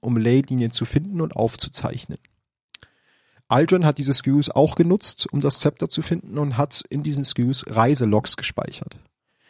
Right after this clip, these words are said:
Wir hören daraufhin einen Audiolog von Aldrin, der uns die Geschichte von Aga und Rega noch ein wenig weiter erzählt.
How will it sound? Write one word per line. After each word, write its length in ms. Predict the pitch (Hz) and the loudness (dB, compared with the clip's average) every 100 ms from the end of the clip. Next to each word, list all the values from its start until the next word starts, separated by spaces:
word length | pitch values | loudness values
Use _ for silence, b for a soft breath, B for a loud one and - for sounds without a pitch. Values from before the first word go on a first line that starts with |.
| b b b | b b b
Wir 100 | 120 | 2
hören 180 | 120 135 | 4 4
daraufhin 420 | 131 120 123 123 | 4 2 2 0
einen 200 | 117 113 | 0 -4
Audiolog 520 | - 113 117 110 110 | 2 4 4 4 2
von 140 | - - | -2 -6
Aldrin, 520 | 110 117 156 175 226 - | 0 0 0 -2 -4 -10
der 180 | - 127 | -2 0
uns 200 | 127 - | 2 0
die 100 | - | -4
Geschichte 460 | 131 127 147 - 143 | -2 0 0 0 -2
von 180 | - 127 | -2 -2
Aga 420 | - 139 139 143 | 0 2 2 2
und 360 | - 120 117 117 | 0 -2 -2 2
Rega 480 | 143 151 113 123 | 2 2 0 0
noch 160 | 120 123 | -2 -2
ein 120 | 120 | -2
wenig 280 | 127 135 - | -2 -4 0
weiter 280 | 110 123 - | 0 2 -2
erzählt. 560 | - - - - - | -6 -10 -12 -12 -16